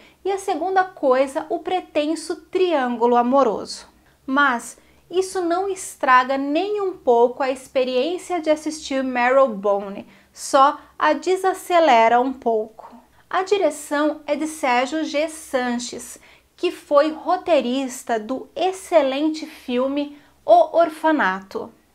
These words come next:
As atuações são excelentes,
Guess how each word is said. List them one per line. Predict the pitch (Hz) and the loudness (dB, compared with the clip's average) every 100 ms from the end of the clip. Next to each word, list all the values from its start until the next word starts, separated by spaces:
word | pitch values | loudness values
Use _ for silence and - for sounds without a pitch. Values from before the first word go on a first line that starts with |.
| _ - | _ -2
As | 294 349 370 | 2 2 2
atuações | 370 339 330 320 - 302 311 311 | -2 0 0 0 -6 -2 -2 -2
são | - 311 311 | 0 -2 0
excelentes, | - 349 359 - 339 294 226 214 208 202 240 - | -4 -4 -6 0 2 2 0 -4 -6 -10 -12 -12